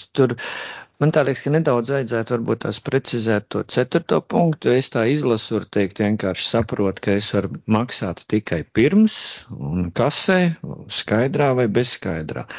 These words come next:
Bet es saprotu, var samaksāt arī tieši konkrēti katrā sporta centrā, kurā to pakalpojumu saņem, ne, Andi? <clears throat>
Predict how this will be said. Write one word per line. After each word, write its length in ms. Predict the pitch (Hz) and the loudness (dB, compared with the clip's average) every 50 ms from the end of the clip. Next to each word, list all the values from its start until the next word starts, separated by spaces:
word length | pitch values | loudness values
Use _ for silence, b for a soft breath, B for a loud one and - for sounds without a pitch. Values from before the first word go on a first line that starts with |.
| B B B B B B | B B B B B B
Bet 200 | - 120 - 127 | -8 -6 -2 -2
es 140 | 127 - - | -2 0 2
saprotu, 540 | 143 139 139 139 123 107 107 - 127 120 123 | 0 0 2 2 0 0 0 0 0 2 2
var 160 | 123 120 113 | 2 2 0
samaksāt 800 | 104 - - 151 147 131 120 110 - - - 113 107 - - 127 | -2 -4 0 0 0 0 0 -2 -4 -6 -6 -6 -6 -2 -2 0
arī 160 | 117 117 110 110 | 0 0 0 -2
tieši 460 | - - 143 135 123 120 110 - - | -2 0 2 2 2 2 0 -4 -2
konkrēti 640 | - 139 143 143 147 143 - - 113 113 - - - | 0 2 2 2 2 2 2 2 2 0 0 0 0
katrā 380 | 131 127 - 139 123 110 107 | 0 0 0 -2 0 0 -2
sporta 500 | - - - - 123 131 - - - 117 | -2 -4 -2 0 2 2 0 0 -6 -8
centrā, 560 | 113 - - 127 139 151 160 - 160 139 123 | -6 -2 -2 0 0 0 0 0 0 0 0
kurā 320 | 120 - 131 127 120 117 110 | 0 -2 -2 0 0 -2 -2
to 180 | - - 113 | -2 -2 -4
pakalpojumu 640 | 110 - - 135 - - - 110 - - 127 127 135 | -2 0 -2 -2 0 0 -2 -2 0 0 0 0 0
saņem, 400 | - - 175 151 123 107 101 90 | 0 0 0 0 0 -2 -2 -2
ne, 160 | - 156 185 | 0 0 0
Andi? 380 | 170 131 123 123 120 113 - _ _ _ _ B B B B B B B B B B B B B B | 2 2 0 0 -2 -4 -6 _ _ _ _ B B B B B B B B B B B B B B
<clears throat> 680 | 135 208 220 - - - 240 202 131 110 95 104 110 | 4 4 4 2 2 4 4 4 2 0 -4 -12 -16